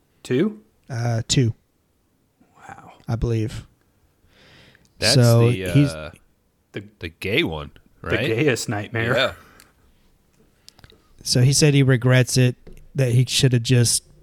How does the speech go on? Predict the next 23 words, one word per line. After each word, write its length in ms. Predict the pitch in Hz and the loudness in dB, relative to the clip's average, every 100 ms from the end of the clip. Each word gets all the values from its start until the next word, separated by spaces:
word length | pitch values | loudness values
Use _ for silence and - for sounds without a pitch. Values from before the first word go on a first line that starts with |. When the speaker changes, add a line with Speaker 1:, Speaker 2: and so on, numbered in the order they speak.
| - | -6
Speaker 2:
put 300 | - 127 - - | 0 0 0 -4
Amsterdam 720 | 131 123 - 117 120 117 113 | -4 -2 -4 0 2 0 0
on 140 | 107 | -2
hold, 600 | 107 123 120 113 113 117 | -2 0 0 0 -4 -6
but, 280 | 135 104 110 _ _ _ _ _ _ _ _ _ _ _ _ _ _ _ _ _ _ _ _ _ _ _ - | -4 -4 -6 _ _ _ _ _ _ _ _ _ _ _ _ _ _ _ _ _ _ _ _ _ _ _ -6
you 120 | 98 | -4
know. 120 | 90 - - - - - - - - _ - | -4 -8 -12 -20 -20 -20 -20 -20 -20 _ -4
Uh, 60 | 143 | 2
uh, 760 | 151 156 151 151 147 139 156 147 | 6 6 6 4 4 4 2 4
we 100 | 165 | 4
talked 300 | 170 147 151 | 4 4 4
earlier 420 | 143 143 139 131 | 4 6 6 4
that 100 | 127 | 4
he 140 | 135 | 4
did 220 | 127 131 | 4 2
the 120 | 127 123 | 2 2
entire 360 | 117 135 120 | 2 2 2
soundtrack. 840 | 113 156 151 156 - 156 147 139 | 0 2 4 2 2 4 4 2
It 100 | 131 | -2
is 160 | 117 113 | -2 -2
available 520 | 117 117 113 113 117 | -2 -2 -2 -2 -4
on 160 | 107 110 | -6 -8
Spotify. 720 | - 143 147 139 147 143 | -2 0 0 2 0 0